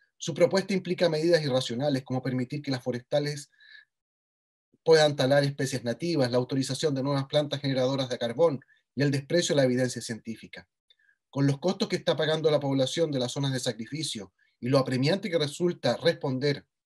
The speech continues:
a los acuerdos globales sobre cambio climático, lo que se esperaría es que los dos candidatos disputen por mostrar la mayor ambición en esta materia, pero usted solo demuestra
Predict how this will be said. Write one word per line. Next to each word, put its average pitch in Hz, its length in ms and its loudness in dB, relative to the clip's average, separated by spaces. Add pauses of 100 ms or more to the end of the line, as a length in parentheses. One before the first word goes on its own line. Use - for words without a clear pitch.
a 107 60 -6
los 117 140 -2
acuerdos 147 360 2
globales 131 400 2
sobre 113 240 -2
cambio 123 280 -2
climático, 165 640 -6 (840)
lo 127 100 -2
que 139 100 0
se 143 100 -2
esperaría 180 600 0 (220)
es 135 120 -6
que 135 100 -2
los 131 100 0
dos 180 160 -2
candidatos 160 560 0
disputen 135 580 -4
por 123 140 -2
mostrar 135 480 0 (240)
la 120 160 -2
mayor 120 580 0
ambición 143 540 -2
en 120 80 -4
esta 120 180 -10
materia, 101 480 -10 (460)
pero 135 140 0
usted 160 240 -2
solo 160 260 6
demuestra 143 580 0